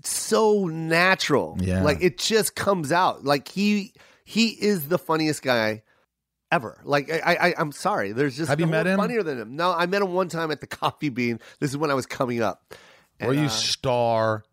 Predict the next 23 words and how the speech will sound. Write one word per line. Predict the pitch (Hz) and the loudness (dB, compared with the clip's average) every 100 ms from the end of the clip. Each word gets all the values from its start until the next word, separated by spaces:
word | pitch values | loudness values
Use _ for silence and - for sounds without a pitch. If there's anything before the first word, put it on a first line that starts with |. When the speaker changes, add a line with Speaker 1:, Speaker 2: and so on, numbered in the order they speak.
| _ | _
Speaker 2:
starstruck? | - - - 101 82 - - | -12 -10 -2 0 0 -4 -4
Speaker 1:
Beyond, | 202 214 226 214 120 - | 0 2 2 0 -2 -4
'cause | 170 156 | -2 2
I | 170 160 | 2 2
was | 147 | 2
always | 190 208 | 0 0
the | 185 | -2
Coffee | 160 143 139 | -2 -2 -2
Bean | 135 123 | -6 -4
on | 113 | -6
Coldwater, | - 123 120 104 92 87 90 | -4 -4 -2 -2 -2 -4 -6
and | - 123 | -4 -2
it's | 127 - 143 | -2 -2 0
like, | 131 - - _ _ _ _ - | 0 -2 -18 _ _ _ _ -8
this | 165 | -6
is, | 127 | -2
like, | 92 - | -4 -4
years | 92 101 101 | -4 -2 -2
ago, | 87 87 | -2 -2
man. | 95 | 0
This | 139 | 0
is, | 135 | 2
like, | 131 104 | 2 0